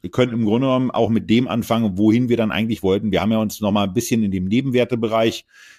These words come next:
äh, dessen, was im Echtgeld T V Depot, äh, so, so herumliegt, ähm, dann auch kurz drüber ausgetauscht. Und da hattest du zwei Werte identifiziert, wo du gesagt hast,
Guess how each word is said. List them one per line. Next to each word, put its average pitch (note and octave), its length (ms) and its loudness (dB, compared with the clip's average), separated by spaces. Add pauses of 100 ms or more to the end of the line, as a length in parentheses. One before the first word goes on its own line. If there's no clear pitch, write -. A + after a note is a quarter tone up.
(120)
äh, G2+ 640 0
dessen, G#2 380 -2
was G2 160 -2
im G2+ 460 -2
Echtgeld G#2+ 380 -2
T G2 80 -4
V A#2 260 0
Depot, A2+ 580 2
äh, G#2+ 480 0
so, G#2 400 0 (400)
so G#2 220 0
herumliegt, G#2+ 640 0
ähm, G#2 260 -2
dann G#2 240 0
auch - 280 -2 (100)
kurz A#2 260 -4
drüber G#2 260 2
ausgetauscht. G#2 600 0 (340)
Und F#2+ 160 -6
da G2+ 120 2
hattest G#2 300 -6
du G2 100 -8
zwei G2 540 0
Werte G#2 680 0
identifiziert, G2+ 840 -2
wo F#2+ 100 -4
du G2 80 -2
gesagt F#2 360 0
hast, G2 240 -2